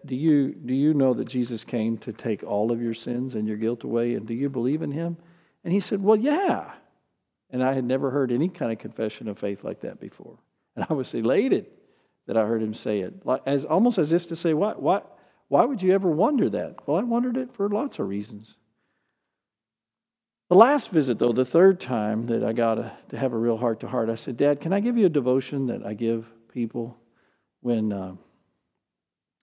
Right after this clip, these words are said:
I go to see them as their pastor and they're, they're sick and they're near death?" He said, "Yeah, you can do that," laying in the bed. Hardly could get up. And I said, "I want to tell you about Jesus," what he said, "I am the way, the truth, and the life." The night before he died on the cross,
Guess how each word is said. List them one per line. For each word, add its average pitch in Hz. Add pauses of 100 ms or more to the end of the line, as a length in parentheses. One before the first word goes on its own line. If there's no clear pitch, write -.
I 131
go 143
to 127
see 147
them 131
as 117
their 117
pastor 127
and 110
they're, 110
they're 107
sick -
and 110
they're 101
near 104
death?" 107 (640)
He 139
said, -
"Yeah, -
you 110
can 110
do -
that," - (240)
laying 123
in 110
the 98
bed. 90
Hardly 143
could 110
get 95
up. 78 (800)
And 107
I 110
said, 110
"I 117
want 147
to 175
tell 147
you 139
about 127
Jesus," 120
what 120
he 113
said, 104
"I 120
am 151
the 143
way, 120
the 117
truth, 135
and 123
the 110
life." 101
The 110
night 131
before 147
he 131
died 120
on 120
the 117
cross, 90